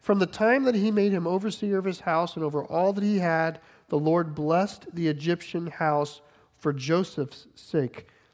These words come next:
The blessing of the Lord was on all that he had in house and field. So he left all that he had in Joseph's charge, and because of him, he had no concerns about anything but the food he ate." Stop there.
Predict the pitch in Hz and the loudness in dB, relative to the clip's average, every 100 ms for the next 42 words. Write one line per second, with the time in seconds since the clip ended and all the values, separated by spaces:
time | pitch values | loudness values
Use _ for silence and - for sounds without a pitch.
0 | _ 147 151 180 196 214 196 180 185 180 | _ -6 2 2 2 0 0 0 0 2
1 | 170 170 147 139 139 139 165 190 196 190 | 0 0 0 0 -2 -2 2 4 4 2
2 | 185 175 165 151 123 131 - _ - 135 | 2 2 2 2 0 -4 -14 _ -10 -8
3 | - 170 185 190 175 - 156 120 120 - | 0 2 2 -4 -12 -6 -2 -2 -4 -10
4 | _ - _ - 180 156 175 165 175 165 | _ -20 _ -2 0 2 2 4 2 2
5 | - 175 202 226 220 196 196 175 175 165 | -4 2 6 6 4 2 2 4 2 2
6 | 147 139 165 175 170 - - 165 131 131 | -2 0 0 0 -6 -10 -4 -2 0 -2
7 | 135 - - _ - 160 160 190 175 170 | -8 -20 -20 _ -6 -2 0 0 0 0
8 | 151 202 185 170 160 170 156 151 156 170 | 0 2 2 0 -2 0 2 0 0 2
9 | 214 220 220 202 - 165 160 156 147 143 | 2 2 -6 -6 -2 -2 -2 -2 0 0
10 | 143 185 196 196 208 202 208 - _ _ | 0 -2 -2 -2 -2 -2 -4 -12 _ _
11 | - 151 147 - 151 147 147 120 127 - | -4 -4 -4 -2 0 0 -2 -4 -8 -18
12 | _ _ _ _ _ _ _ _ _ - | _ _ _ _ _ _ _ _ _ -18
13 | 127 - 135 143 | -16 -16 -20 -20